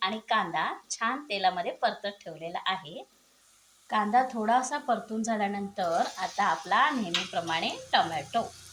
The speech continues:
आता आपला टोमॅटोही छान परतून झाला आहे. आता मी यामध्ये दोन चमचे मालवणी मसाला घालते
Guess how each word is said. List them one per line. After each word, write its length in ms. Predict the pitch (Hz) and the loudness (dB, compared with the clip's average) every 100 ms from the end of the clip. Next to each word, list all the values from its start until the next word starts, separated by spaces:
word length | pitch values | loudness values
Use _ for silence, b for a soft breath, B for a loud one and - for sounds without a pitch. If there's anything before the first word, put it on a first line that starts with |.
| - - - - 208 | -20 -20 -20 -4 -2
आता 240 | 214 269 | 4 6
आपला 480 | 269 240 202 208 240 | 6 4 0 0 2
टोमॅटोही 520 | 233 208 220 233 247 - | 4 4 4 0 -4 0
छान 180 | 220 220 | 0 2
परतून 420 | 220 214 262 269 | 0 -2 -4 0
झाला 240 | 240 233 | 0 4
आहे. 220 | 180 220 - - 147 | 4 2 -4 -8 -4
आता 260 | 175 202 | -4 -2
मी 200 | 202 214 | -2 -2
यामध्ये 720 | 190 196 202 247 185 254 - - 190 | -2 -2 -2 -2 -4 -8 -18 -16 -8
दोन 220 | 196 202 | -6 -4
चमचे 600 | 214 220 208 - 185 214 - 202 | -4 -4 -4 -4 -4 -6 -16 -4
मालवणी 440 | 180 175 185 240 | -4 -2 -4 -2
मसाला 400 | 254 - 170 151 | -4 -2 -2 -2
घालते 320 | 143 - - | -4 -10 -20